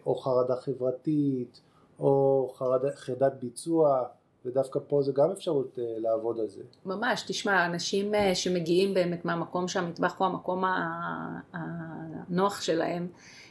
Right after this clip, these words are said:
Speaker 2: אה, אני חושבת ש- להיות מטופל באופן כללי, זה מקום מאוד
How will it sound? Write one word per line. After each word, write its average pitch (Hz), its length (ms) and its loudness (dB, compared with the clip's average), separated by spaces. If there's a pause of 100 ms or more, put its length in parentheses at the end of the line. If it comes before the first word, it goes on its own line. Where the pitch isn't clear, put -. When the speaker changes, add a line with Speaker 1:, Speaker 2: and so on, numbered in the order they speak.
(200)
Speaker 2:
אה, 180 60 -2 (640)
אני 175 120 -4
חושבת - 240 -4
ש- 453 60 2 (500)
להיות 185 280 2
מטופל 220 520 0 (100)
באופן 185 340 -6
כללי, 180 480 -2 (360)
זה 185 100 -2
מקום 208 240 0
מאוד 226 160 4